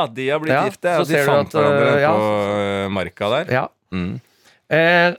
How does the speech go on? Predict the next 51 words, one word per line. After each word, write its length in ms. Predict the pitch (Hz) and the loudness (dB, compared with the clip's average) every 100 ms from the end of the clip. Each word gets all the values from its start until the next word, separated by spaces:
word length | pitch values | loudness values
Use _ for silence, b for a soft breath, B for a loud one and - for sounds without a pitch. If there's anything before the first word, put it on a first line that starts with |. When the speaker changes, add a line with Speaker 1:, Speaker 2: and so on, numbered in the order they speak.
| - | -2
Speaker 2:
og 140 | 180 - | -2 2
da 140 | 233 311 | 2 2
er 240 | 180 135 | 2 2
det 120 | 170 262 | 0 0
også, 320 | 170 - 247 | -2 -2 -4
det 80 | 254 | -4
er 80 | 254 | -6
et 120 | 370 | -6
litt 160 | 254 240 | -8 -8
interessant 540 | 226 262 - 180 185 - | -4 -4 0 -2 -2 -2
greie, 380 | 208 147 127 143 135 | 0 2 2 0 -2
eh, 320 | - 156 151 151 _ | -6 -6 -6 -8 _
både 320 | 151 135 113 139 | -2 -2 -2 -2
fordi 320 | 202 135 123 117 131 | -4 -2 -2 0 0
det 140 | 143 | 0
er, 320 | 113 110 117 117 | 0 0 -2 -2
eh, 60 | |
valgdag, 560 | 113 101 98 120 143 165 | -2 -4 -4 -4 -4 -6
eh, 400 | - 73 - - - | -6 -4 -4 -6 -4
i 60 | 113 | -2
dag, 160 | 120 | -2
når 80 | 90 | -4
vi 80 | - | -4
spiller 220 | 117 104 | -4 -2
inn 80 | 110 | -2
her, 160 | 196 - | -2 -4
men 160 | - 185 - | -6 -4 -4
også 460 | - - - 254 233 | -8 -4 -2 -2 -4
distriktspolitikk. 1040 | 226 233 127 - - 131 113 123 - - - B B B B B | -6 -6 -6 -8 -8 -6 -4 -6 -8 -10 -14 B B B B B
Halla, 460 | - 160 139 117 117 | 0 0 0 -2 0
Martin, 380 | 127 - 220 233 | 0 0 -4 -2
det 80 | 123 | -2
er 80 | 117 | -2
også 160 | - | -4
et 80 | 147 | -4
tegn 160 | 120 107 | -4 -4
på 140 | 110 | -4
at 80 | - | -4
det 20 | |
er 80 | 110 | -2
fra 120 | 120 | -4
Østfold. 240 | - - - _ - | -6 -14 -20 _ 0
Usikker 540 | 214 190 - 170 214 208 | 0 2 0 -2 -2 0
på 140 | 208 180 | 0 2
hvor 160 | 151 | 2
jeg 160 | 147 - | 0 0
skulle 160 | 185 | -4
sende 240 | 202 143 123 | -2 0 0
mitt 160 | 139 | -2
perspektiv, 880 | - 170 - 185 - 160 180 185 127 120 120 | -2 -4 -2 -6 -4 -2 2 2 2 0 2
men 160 | 143 | 2